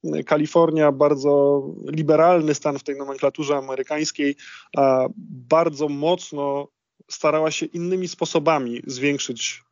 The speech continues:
liczbę, e, czarnoskórych studentów i to się do pewnego stopnia udało. Pytanie, czy inne stany będą, e, w tym samym stopniu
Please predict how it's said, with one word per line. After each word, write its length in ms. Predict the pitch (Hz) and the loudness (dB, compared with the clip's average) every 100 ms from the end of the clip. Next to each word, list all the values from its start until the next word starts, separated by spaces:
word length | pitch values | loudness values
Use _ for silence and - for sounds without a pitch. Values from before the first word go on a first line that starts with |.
| - | -4
liczbę, 600 | 139 143 123 123 120 120 - - 127 123 | 0 0 4 6 6 4 -2 -6 -4 -4
e, 40 | 123 | -2
czarnoskórych 540 | 135 131 127 - 135 | 0 0 -2 0 -2
studentów 460 | - 131 240 294 233 | 0 0 0 0 0
i 40 | |
to 100 | 220 | 2
się 100 | 196 | 2
do 120 | 185 | 2
pewnego 360 | 175 151 160 147 | 2 4 4 4
stopnia 460 | - 143 - 143 135 | 2 -2 0 2 4
udało. 500 | 135 139 120 123 175 | 2 2 4 6 4
Pytanie, 420 | 160 151 139 135 | 0 -4 -2 -2
czy 140 | - | -4
inne 320 | - 147 135 | -4 -2 -2
stany 300 | 131 139 131 | -2 0 0
będą, 380 | 120 127 123 123 - - - - | 0 -2 -2 -4 -6 -18 -20 -14
e, 200 | - - | -6 -4
w 80 | - | -2
tym 160 | - 139 | 2 2
samym 260 | 151 139 | 4 2
stopniu 560 | 131 - 143 143 135 135 | 0 0 0 4 4 4